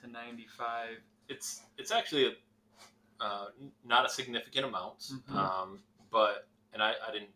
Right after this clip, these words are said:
Speaker 2: I didn't write down exactly how much, but
Speaker 1: Sure.
Speaker 2: obviously you know how it goes.
Speaker 1: It's a good amount?
Speaker 2: It's a little,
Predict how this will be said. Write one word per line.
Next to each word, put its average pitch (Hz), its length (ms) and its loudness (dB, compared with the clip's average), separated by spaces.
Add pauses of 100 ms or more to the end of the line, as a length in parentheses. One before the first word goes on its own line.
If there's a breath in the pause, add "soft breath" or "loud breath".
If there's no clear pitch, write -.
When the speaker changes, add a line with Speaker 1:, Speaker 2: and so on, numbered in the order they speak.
(120)
Speaker 2:
I 110 60 -6
didn't 104 160 -8
write 98 160 -8
down 95 180 -16
exactly 95 400 -16
how 98 200 -6
much, - 280 -18
but - 60 -4
Speaker 1:
Sure. 139 140 2
Speaker 2:
obviously 117 340 -2
you 101 100 -10
know 104 120 -4
how 98 160 -4
it - 100 -20
goes. 90 320 -12
Speaker 1:
It's 123 160 -8
a 120 60 -10
good 127 120 -2
amount? 127 360 -2
Speaker 2:
It's 113 100 -4
a 113 60 -2
little, 104 420 0